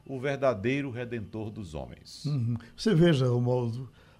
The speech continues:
Speaker 2: a princesa Isabel sempre foi desenhada pra muita gente como uma figura menor, né? Tem, a, a, a própria Lei Áurea teria sido um, uma coisa mais ou menos acidental, uma consequência.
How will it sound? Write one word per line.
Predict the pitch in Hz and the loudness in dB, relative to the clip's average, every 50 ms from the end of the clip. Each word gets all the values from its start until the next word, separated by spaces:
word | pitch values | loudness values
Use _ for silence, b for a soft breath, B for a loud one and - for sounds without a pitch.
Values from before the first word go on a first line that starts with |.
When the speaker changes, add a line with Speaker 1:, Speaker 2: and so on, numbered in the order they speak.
| b b - | b b -14
Speaker 2:
a | - - - | -10 -10 -8
princesa | 202 208 262 214 165 233 254 220 | -4 -2 0 2 4 4 6 6
Isabel | 208 202 180 196 202 170 | 6 4 4 4 2 2
sempre | - - 262 294 - | 2 0 0 0 0
foi | - 220 226 | 0 0 2
desenhada | 185 185 208 208 170 170 185 160 156 156 156 147 127 113 120 120 | 2 2 0 0 2 2 2 2 4 4 4 4 2 0 -2 -4
pra | 107 - 131 127 120 | -2 -2 -2 -2 0
muita | 127 165 180 156 139 127 | 0 0 0 0 0 0
gente | 110 143 180 196 196 | 2 0 0 -2 -4
como | - - 247 285 294 330 | -8 -10 -10 -10 -8 -8
uma | 339 170 | -8 -6
figura | - 208 185 165 185 196 196 196 196 B B B B B B B B | -4 -4 -2 2 4 4 4 2 0 B B B B B B B B
menor, | 175 190 220 202 175 180 190 190 175 151 123 120 | 0 2 4 4 6 6 8 8 8 6 4 0
né? | 135 165 175 | -2 -4 -4
Tem, | 160 165 - 294 - | -4 -4 -6 -6 -4
a, | - | -2
a, | 196 190 175 180 185 190 - 175 | -2 -2 -2 -2 -4 -4 -4 -4
a | |
própria | 151 - - 226 277 247 190 208 190 | -4 0 0 0 0 0 0 2 2
Lei | 170 156 151 139 131 | 4 4 4 4 4
Áurea | 135 143 170 185 196 | 2 4 2 2 2
teria | 160 175 196 202 190 156 | 0 -2 -2 -2 -2 -4
sido | - - 190 196 202 330 | -4 -4 -6 -4 -6 -6
um, | 339 277 180 135 113 - b b b b b b b b | -6 -4 -4 -4 -6 -10 b b b b b b b b
uma | - 151 - | -6 -4 0
coisa | - 180 170 - | 2 4 4 4
mais | 196 220 233 208 175 | 4 4 4 4 4
ou | 185 | 4
menos | 165 165 190 196 180 | 4 2 2 2 2
acidental, | 202 - - 202 190 185 156 131 117 - 147 143 139 | 2 2 0 0 0 0 -2 -2 0 0 0 0 0
uma | 147 - | -2 -4
consequência. | - 196 185 - - 190 165 - - 165 160 135 117 - 107 104 | -4 -4 -4 -2 -2 -4 -4 -4 -4 -2 -2 -4 -4 -8 -10 -12